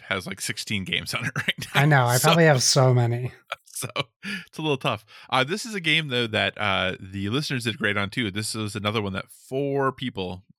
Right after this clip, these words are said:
Speaker 1: got spot on perfect.
Speaker 2: Nice.
Speaker 1: Um, so overall, really, really well done.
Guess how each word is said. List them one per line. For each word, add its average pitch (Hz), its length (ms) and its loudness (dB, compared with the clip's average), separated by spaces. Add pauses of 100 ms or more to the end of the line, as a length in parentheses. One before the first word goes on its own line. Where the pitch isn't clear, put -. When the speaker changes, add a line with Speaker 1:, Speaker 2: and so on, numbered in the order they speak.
(100)
Speaker 1:
got 98 260 -2
spot - 480 0
on 104 180 0
perfect. - 520 -4 (340)
Speaker 2:
Nice. 123 340 -2
Speaker 1:
Um, 87 420 -8 (140)
so 104 200 -4
overall, 110 440 0
really, 110 340 -4
really 98 240 -4
well 90 240 -2
done. 90 420 -8